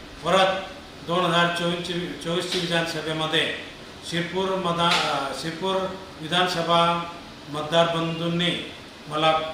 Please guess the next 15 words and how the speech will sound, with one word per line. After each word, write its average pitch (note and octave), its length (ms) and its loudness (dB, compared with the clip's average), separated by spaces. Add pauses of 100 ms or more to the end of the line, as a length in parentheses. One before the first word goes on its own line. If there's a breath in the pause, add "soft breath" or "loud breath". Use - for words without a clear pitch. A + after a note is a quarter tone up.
(100)
भरपूर G3 480 4 (680)
भरघोस D3 480 2
मताने E3 400 0
विजय D#3 260 -2
केलेला D#3 420 -2
आहे. - 440 4 (320)
त्यामुळे F#3 680 2 (200)
त्यांचं E3+ 320 -2
कितीही G#3 540 2
आभार F#3 440 8
मानलं E3+ 340 2
ते D#3 200 0
कमीच F#3 380 0
पडणार E3 340 2
आहे. C#3 180 2